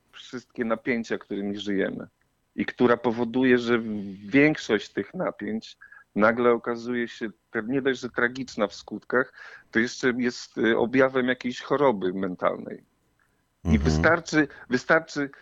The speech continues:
Speaker 1: wystarczy doko-, wykonać jakieś takie po prostu proste ćwiczenie, na przykład wyobrazić sobie siebie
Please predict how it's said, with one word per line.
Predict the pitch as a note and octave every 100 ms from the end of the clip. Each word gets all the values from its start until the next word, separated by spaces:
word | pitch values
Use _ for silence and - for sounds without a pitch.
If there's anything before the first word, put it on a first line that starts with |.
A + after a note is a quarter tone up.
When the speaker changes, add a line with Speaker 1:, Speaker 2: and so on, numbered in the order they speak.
| -
Speaker 1:
wystarczy | C3 - E3 E3
doko-, | D3 D3+ - -
wykonać | C#3 C#3 D3 D3 C#3+ C#3
jakieś | C#3 - B2+
takie | - C3 - C3
po | A#2 B2
prostu | C#3 - -
proste | D#3 D3 D3+
ćwiczenie, | - C3+ - C#3 G#2+
na | G2
przykład | - G#2+ A2+ A2
wyobrazić | C3+ A#2+ B2+ C#3 C#3 C3
sobie | - B2+ A#2
siebie | A#2+ - C#3+ A#2+ G#2+ G#2 A2